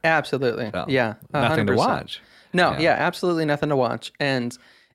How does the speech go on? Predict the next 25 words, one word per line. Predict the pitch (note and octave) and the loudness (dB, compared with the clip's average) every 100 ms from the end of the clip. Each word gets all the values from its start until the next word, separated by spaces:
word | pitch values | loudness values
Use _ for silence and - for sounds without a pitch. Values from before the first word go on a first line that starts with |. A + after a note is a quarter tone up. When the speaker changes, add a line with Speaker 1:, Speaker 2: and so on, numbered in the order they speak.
| - | 2
Speaker 1:
it, | D#3 D3+ | 4 4
uh, | D3 B2+ | 2 2
I'll | C3 B3 | 4 4
be | C4+ | 2
curious | - - F3+ F#3 F3 | -2 0 2 2 0
to | - | -6
see, | - D3 C#3+ | -6 -4 -4
'cause | C#3+ C3 | -2 -4
I | |
feel | B2 D3+ | 0 0
like, | D#3+ C3 - | 2 0 -2
uh, | A#2+ A2+ | 0 0
w-, | - G#2+ - | 0 -10 -4
like | B2+ A#2+ | -4 -2
I | A#2+ | -2
said | B2+ | -2
before, | A2 G#2+ D3 C3 | -4 -4 0 0
with | G#2+ A#2+ | 0 -2
it | G#2 A#2+ | -4 -4
being | A#2+ B2+ C3 A2+ | -6 -4 -4 -6
almost, | A2 A#2 C3 C3+ B2+ - _ - | -6 -4 0 0 -2 -8 _ -8
you | C3 G2+ | -4 -2
know, | G#2 | -2
we're | G#2+ | -2
eight, | C3 C3 | 0 -4